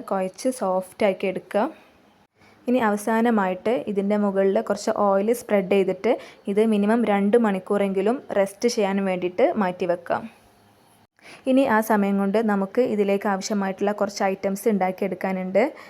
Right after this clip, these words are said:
നാല് മീഡിയം സൈസിലുള്ള ബോൺലെസ് ചിക്കൻ എടുത്തിട്ടുണ്ട്. അത് കുക്കറിൽ, ആ, കുറച്ച് ഉപ്പും മഞ്ഞൾപ്പൊടിയും ഇട്ടിട്ട്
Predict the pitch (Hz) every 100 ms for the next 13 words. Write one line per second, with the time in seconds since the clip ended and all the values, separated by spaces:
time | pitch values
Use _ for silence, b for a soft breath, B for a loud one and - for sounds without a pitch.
0 | B - _ 233 226 226 240 269 220 214
1 | 233 254 220 196 - 202 202 226 208 202
2 | 202 226 - 214 208 196 202 196 196 185
3 | 214 - B B 208 202 247 - 208 -
4 | 202 226 285 - 202 196 190 196 - 202
5 | 208 - 247 233 196 190 190 202 208 208
6 | 185 214